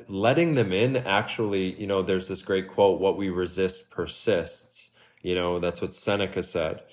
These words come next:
And what we resist persists. When we don't let emotions in, when we try and push them away, when we're like, "Ah, I'm angry and I don't like that," and you're trying to push it away,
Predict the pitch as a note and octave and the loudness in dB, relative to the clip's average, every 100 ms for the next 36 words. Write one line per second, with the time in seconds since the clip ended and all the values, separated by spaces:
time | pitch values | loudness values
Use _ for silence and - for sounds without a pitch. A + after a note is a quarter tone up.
0 | - - - G2 G2 G#2 A2 G#2 F#2+ G#2+ | -20 -20 -4 2 4 4 2 2 2 0
1 | - F#2 F2 B2 A2+ - G2+ F#2+ G#2+ C#3 | 0 -4 0 4 4 2 -2 0 2 2
2 | C#3+ G#2+ G#2+ F#2+ F#2 F#2+ G2 F2 F2+ A2+ | 2 2 2 2 2 0 -4 -2 -2 0
3 | G2 F#2+ F#2+ A#2 G#2 - G2+ - F#2+ F2 | -2 -4 0 0 0 -2 -6 -4 -4 0
4 | E2+ G2 G2+ F#2 E2+ - - C3 A#2+ G#2+ | 2 2 2 -2 -4 -4 0 2 4 2
5 | G2+ A#2+ B2 G#2 F#2+ F#2 G2 A2+ A2 A2 | 2 2 2 2 0 2 2 0 0 -2
6 | - G2 E2+ F2 - A2 G#2 A#2 - G2 | 0 0 0 -6 -4 -4 -2 -2 0 0
7 | G2 G2+ F#2 | 4 4 2